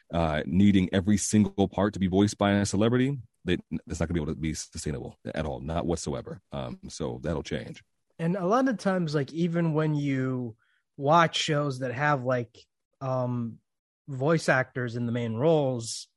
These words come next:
Speaker 2: there's still, like, one or two celebrities in there, and it's like, yeah, that's probably a studio mandated decision because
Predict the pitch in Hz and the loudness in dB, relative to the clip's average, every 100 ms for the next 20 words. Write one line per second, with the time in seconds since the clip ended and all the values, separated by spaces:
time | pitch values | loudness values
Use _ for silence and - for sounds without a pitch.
0 | _ _ _ _ _ - 170 156 - 208 | _ _ _ _ _ 2 4 4 4 8
1 | 214 185 165 156 - 143 156 160 170 165 | 8 8 6 6 0 -12 0 4 6 6
2 | 175 156 151 151 139 139 123 - 151 151 | 4 0 4 2 2 0 -2 -2 0 2
3 | 139 131 127 127 127 120 139 131 151 135 | 2 4 4 2 -2 0 -2 2 4 6
4 | 131 127 - 147 131 135 117 143 131 127 | 4 0 0 0 2 0 -2 -2 0 0
5 | 127 127 120 117 117 113 127 113 117 110 | 0 0 -2 -2 -4 -8 -8 -6 -6 -6
6 | 110 117 113 104 104 | -6 -6 -4 -8 -12